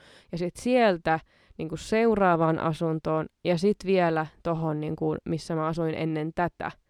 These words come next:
Et ne on, niinku, kulkeutunut aina mun mukana. Kaikkea sellaista turhaa. Mulla oli sellainen, mikä tämä on? Ö, urheilukassi. Semmonen i-, sininen, iso, jäätävä urheilukassi täynnä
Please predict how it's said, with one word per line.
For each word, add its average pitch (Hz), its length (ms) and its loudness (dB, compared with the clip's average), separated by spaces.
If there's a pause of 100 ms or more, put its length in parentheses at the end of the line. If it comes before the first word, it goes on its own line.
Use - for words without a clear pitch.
(120)
Et 185 160 -6
ne 208 80 0
on, 214 40 0
niinku, 208 260 -2
kulkeutunut 214 760 -2 (120)
aina 262 460 2
mun 180 180 0
mukana. 185 640 -2
Kaikkea 269 380 -2
sellaista 214 320 -6 (100)
turhaa. 226 600 0 (400)
Mulla 277 160 -2
oli 285 80 2
sellainen, 277 400 0 (1200)
mikä 208 380 -2
tämä 156 260 -6
on? 165 120 -8 (320)
Ö, 190 200 -4 (800)
urheilukassi. 180 1300 0
Semmonen 196 260 -4 (140)
i-, - 200 -14
sininen, 247 600 -2
iso, 240 280 -2
jäätävä 208 520 0
urheilukassi 220 880 0
täynnä 277 300 0